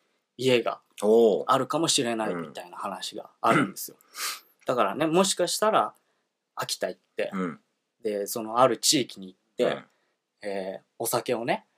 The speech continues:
Speaker 2: はいはいはいはい。
Speaker 1: 振る舞ってくれて、「お腹治った。
Speaker 2: うん。
Speaker 1: 体にいいんだよ、
Speaker 2: うん。
Speaker 1: この酒は」みたいな、
Speaker 2: うん。
Speaker 1: 振る舞ってくれて。で、「美味しいお酒これ何ですか？」っつって、亀覗いちゃった人にはもう死ぬっていう可能性がね、もしかしたらある。
Speaker 2: 一年以内に。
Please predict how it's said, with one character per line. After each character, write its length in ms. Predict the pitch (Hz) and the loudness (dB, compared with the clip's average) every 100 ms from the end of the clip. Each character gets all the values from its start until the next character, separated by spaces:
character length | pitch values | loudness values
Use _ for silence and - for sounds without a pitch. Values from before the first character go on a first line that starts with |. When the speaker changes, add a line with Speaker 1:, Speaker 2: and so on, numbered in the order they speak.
| - | -4
Speaker 2:
は 120 | 87 | 0
い 20 | |
は 60 | 135 | 2
い 40 | |
は 60 | 123 | 2
い 40 | |
は 60 | 123 | 0
い。 40 | |
Speaker 1:
振 0 | |
る 20 | |
舞 40 | - | 0
っ 20 | |
て 100 | 120 | -2
く 100 | 131 | -2
れ 120 | 110 | -2
て、 260 | - 107 - _ _ _ - | 0 -2 -4 _ _ _ -2
「お 80 | 165 | 2
腹 280 | 180 185 | 4 4
治 240 | 160 175 185 | 6 4 0
っ 40 | - | -2
た。 300 | 151 - - _ | -2 -2 -10 _
Speaker 2:
う 100 | 92 | -6
ん。 200 | 85 71 - | -6 -6 -6
Speaker 1:
体 380 | - 190 196 196 | 0 4 6 4
に 280 | 190 196 180 | 4 2 0
い 20 | |
い 40 | |
ん 80 | 160 | 0
だ 100 | 104 | -2
よ、 40 | |
Speaker 2:
う 40 | 98 | 0
ん。 20 | |
Speaker 1:
こ 60 | 110 | -2
の 80 | 104 | -2
酒 240 | 117 113 | -4 -6
は」 120 | 104 | -6
み 60 | 101 | -8
た 100 | 101 | -8
い 40 | |
な、 80 | 95 | -6
Speaker 2:
う 40 | 87 | -4
ん。 20 | |
Speaker 1:
振 140 | 135 | -2
る 100 | 123 | 0
舞 120 | 117 | -2
っ 60 | 113 | -4
て 80 | - | -10
く 100 | 101 | -8
れ 120 | 101 | -8
て。 240 | - - _ _ _ _ _ _ _ 151 | -10 -14 _ _ _ _ _ _ _ 4
で、 260 | 139 131 _ _ _ _ - | 4 2 _ _ _ _ 6
「美 80 | 147 | 6
味 60 | |
し 140 | 151 151 | 8 6
い 60 | |
お 120 | 131 135 | 4 2
酒 180 | 127 | 0
こ 120 | 120 131 | 2 2
れ 100 | 135 | 4
何 180 | 185 | 4
で 100 | 175 | 2
す 120 | 120 - | 0 0
か？」 120 | - | -2
っ 20 | |
つ 120 | - - | -4 -10
っ 20 | |
て、 260 | - - - | -10 -10 -6
亀 280 | - 131 | -6 -4
覗 340 | 131 123 123 139 | -2 0 2 2
い 40 | |
ち 120 | - | 0
ゃ 40 | 127 | -6
っ 60 | |
た 100 | - | -6
人 120 | 113 139 | -8 -4
に 100 | 175 | -2
は 200 | 170 101 | 0 -2
も 160 | 101 | -2
う 20 | - | 0
死 180 | 131 | 2
ぬ 80 | 127 | 2
っ 40 | - | -4
て 200 | - - | -10 -14
い 20 | |
う 60 | - | -12
可 140 | 95 | -14
能 100 | 87 | -14
性 80 | - | -14
が 100 | 151 | -10
ね、 160 | 202 - | -10 -8
も 100 | 113 | -4
し 120 | - | -4
か 100 | - | 0
し 60 | 131 | 2
た 80 | 185 | 2
ら 100 | 98 | 0
あ 20 | |
る。 60 | - | -4
Speaker 2:
一 140 | 95 | -4
年 220 | 87 80 | -2 -2
以 40 | 80 | -4
内 220 | 73 | -8
に。 120 | 67 | -10